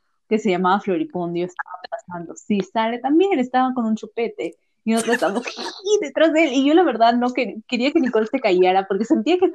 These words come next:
ella comenzó a hablar, y yo sentía que estaba haciendo demasiado ruido, y ahí yo, "Cállate", no sabía cómo decirle que se callara. Y la cosa es que nuestro, nuestro destino era la sala de cómputo, que estaba, este, a un ladito,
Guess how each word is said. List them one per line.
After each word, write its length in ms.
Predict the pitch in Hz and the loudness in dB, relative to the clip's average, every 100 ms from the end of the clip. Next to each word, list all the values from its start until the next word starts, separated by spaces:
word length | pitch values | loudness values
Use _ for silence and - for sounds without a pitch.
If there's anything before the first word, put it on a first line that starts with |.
| - | 0
ella 160 | 285 | 2
comenzó 300 | 359 269 214 | 2 2 0
a 20 | |
hablar, 380 | 190 165 - - - _ | -2 -2 -4 -4 -8 _
y 200 | 226 202 208 | -4 -4 -2
yo 120 | 220 240 | -2 0
sentía 260 | 269 247 | 0 -2
que 60 | 240 | -2
estaba 180 | 214 208 | 0 2
haciendo 220 | 233 226 | 2 2
demasiado 580 | 220 151 - 185 185 190 | 0 -4 0 2 4 2
ruido, 400 | 220 240 214 180 | 4 4 4 4
y 100 | 185 | 4
ahí 340 | 196 226 226 | 2 0 0
yo, 100 | 285 294 | -2 -2
"Cállate", 680 | - 277 - - - - 294 - - | -4 -6 -8 -14 -16 -10 -12 -10 -2
no 160 | 311 453 | 0 4
sabía 220 | 427 359 | 4 6
cómo 140 | 392 | 4
decirle 220 | 370 330 | 4 4
que 80 | 330 | 2
se 100 | 320 | 0
callara. 360 | 208 180 185 - _ _ _ - | 0 0 0 -2 _ _ _ -2
Y 60 | |
la 120 | 240 | 0
cosa 200 | 240 330 | 2 4
es 80 | 392 | 4
que 120 | 330 214 | 4 0
nuestro, 560 | 208 196 190 180 165 - | 0 -2 -2 0 0 0
nuestro 560 | 202 208 _ 196 190 | -2 -2 _ 0 2
destino 540 | 185 185 - 269 254 220 | 2 0 -2 0 2 4
era 160 | 214 | 4
la 100 | 208 | 4
sala 220 | 190 214 196 | 2 0 0
de 100 | 185 | 0
cómputo, 500 | 208 202 180 160 160 | 0 0 -2 -2 -4
que 60 | |
estaba, 420 | 165 - 190 185 180 | -6 -4 0 0 -2
este, 240 | 170 170 | -4 -4
a 80 | 170 | -2
un 100 | 185 | -2
ladito, 500 | 180 190 220 - 156 | 0 0 0 -4 -12